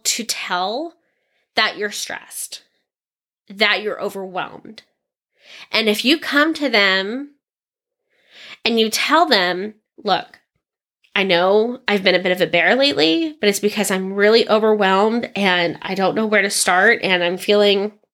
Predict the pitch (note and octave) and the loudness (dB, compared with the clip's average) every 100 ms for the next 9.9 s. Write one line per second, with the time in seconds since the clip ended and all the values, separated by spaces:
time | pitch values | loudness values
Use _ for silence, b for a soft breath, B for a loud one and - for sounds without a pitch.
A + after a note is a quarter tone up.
0 | _ _ _ _ _ - - A3+ G#3+ G3+ | _ _ _ _ _ -10 -2 2 2 0
1 | - F#3+ F#3+ A#3+ C4+ C#4 B B B B | -4 -4 2 2 2 -2 B B B B
2 | B A#3 A#3 G#3 G3+ - G3+ G#3 G#3+ G#3+ | B -4 0 0 0 -2 0 2 2 2
3 | G3 G3+ G3 F#3+ G3 D#3 - - G3 F#3+ | 0 0 0 0 -4 -16 -18 -4 -2 0
4 | G#3 G#3 G3 F#3 - F3 G3 A3+ C4 B3+ | -2 -2 -2 -2 0 0 0 0 0 0
5 | C4 C4+ C#4 D4+ D4 b b b b _ | 2 2 2 -2 -6 b b b b _
6 | _ _ _ _ B B B B B - | _ _ _ _ B B B B B -6
7 | G#3 B3+ C4 B3 A3+ G#3+ G#3 F3 G3+ F#3+ | 2 2 4 2 4 2 0 -4 -6 -8
8 | - F#3 - - - G#3 _ _ _ _ | -8 -8 -8 -14 -18 -20 _ _ _ _
9 | _ _ _ _ - A#3+ B3+ C4 | _ _ _ _ -4 2 2 2